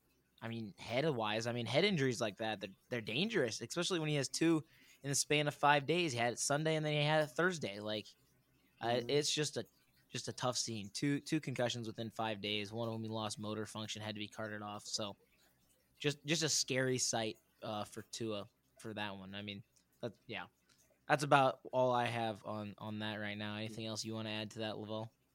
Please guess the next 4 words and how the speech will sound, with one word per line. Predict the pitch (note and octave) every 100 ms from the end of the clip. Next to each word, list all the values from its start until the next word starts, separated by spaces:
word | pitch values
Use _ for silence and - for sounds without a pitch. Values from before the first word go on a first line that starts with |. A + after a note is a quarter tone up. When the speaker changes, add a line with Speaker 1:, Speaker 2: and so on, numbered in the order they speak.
| _ -
Speaker 2:
Nah, | G#2 G#2 G#2 A2
just | G#2+ - - - _ _ B2+
same, | - B2+ C#3 D3 - _ _ - - _ - D#3+
then | D#3+ D#3+ D#3+